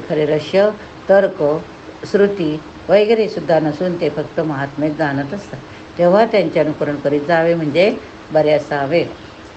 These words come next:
भाग सत्तर, नीतिविचार त्यातला तीन. सुनिश्चित असा अर्थ सोडून जो क्षणिक गोष्टी स्वीकारतो, तेव्हा त्याचे नित्य फळ दुरावते.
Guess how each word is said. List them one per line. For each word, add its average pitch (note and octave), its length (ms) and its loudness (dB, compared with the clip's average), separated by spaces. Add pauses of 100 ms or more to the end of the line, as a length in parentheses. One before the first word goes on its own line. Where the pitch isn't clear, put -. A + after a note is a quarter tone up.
(320)
भाग D#3 140 -2
सत्तर, G3 600 0
नीतिविचार D3+ 600 0
त्यातला D3 280 -2
तीन. D#3 280 0 (460)
सुनिश्चित B3+ 560 2
असा F3+ 220 0
अर्थ E3+ 220 0
सोडून D#3+ 400 -2
जो D3+ 120 0
क्षणिक G3+ 460 -2
गोष्टी D3+ 380 -2
स्वीकारतो, D#3+ 680 0 (320)
तेव्हा F3+ 300 4
त्याचे D#3 360 0
नित्य F#3 360 -2
फळ D#3 220 -2
दुरावते. C3+ 520 -2